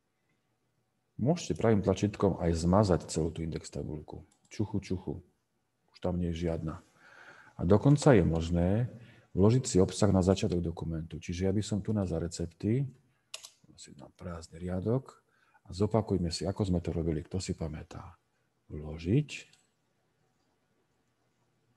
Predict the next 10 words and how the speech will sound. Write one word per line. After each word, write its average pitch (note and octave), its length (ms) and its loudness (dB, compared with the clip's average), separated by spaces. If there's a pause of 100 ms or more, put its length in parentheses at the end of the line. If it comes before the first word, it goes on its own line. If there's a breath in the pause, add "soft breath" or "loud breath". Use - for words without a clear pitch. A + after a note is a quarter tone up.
(240)
Registre F#2 520 6
tabulky. G2+ 720 0 (360)
Registre E2+ 560 -6
tabulky. F#2+ 640 -4 (1600 soft breath)
Teraz G#2 320 6
si - 80 4
dám, E2+ 160 2
že E2 160 0
žlté F2 400 2
pozadie. F#2 720 0